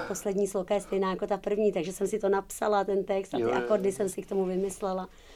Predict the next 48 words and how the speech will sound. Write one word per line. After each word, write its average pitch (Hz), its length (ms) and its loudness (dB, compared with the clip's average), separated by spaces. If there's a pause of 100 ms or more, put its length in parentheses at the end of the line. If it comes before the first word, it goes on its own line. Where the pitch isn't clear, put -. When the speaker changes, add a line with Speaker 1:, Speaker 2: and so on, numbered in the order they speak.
(460)
Speaker 1:
Pak 175 120 -2
jsem 202 120 2
si 185 100 -6
to 190 60 -2
přeťukala 190 480 -2
na, 175 220 0
na 185 100 0
psacím 185 340 -4
stroji, 185 300 -2
protože 185 340 -10
jsem 180 420 -4
studovala 175 640 -6
ekonomickou 175 540 -4
školu, 185 300 -6
takže 180 180 -4
jsem 175 140 -6
psala 175 220 -6
na 175 60 -6
psacím 180 340 -6
stroji, 180 240 -4
tak 175 100 -8
jsem - 100 -6
si 104 80 -6
Speaker 2:
Mhm. 120 80 -10
Speaker 1:
všechny 156 300 -6
ty 180 80 -6
písničky 175 440 -8
psala. 185 360 -4 (640)
K - 40 -20
tomu 175 120 -4
jsem 170 140 -4
si 185 120 -8
domýšlela 180 500 -2
ty 190 120 -6
akordy 180 560 -6
a, 185 100 -6
a - 120 -8
takhle 185 220 -10
jsem 180 100 -6
si 180 100 -8
tvořila 180 360 -6
zpěvníky. 185 600 -6 (580)
Speaker 2:
Jasně, 101 360 -8
a 95 80 -8
pamatuješ 117 500 -8
se - 120 -10
ještě - 220 -12
na 120 180 -10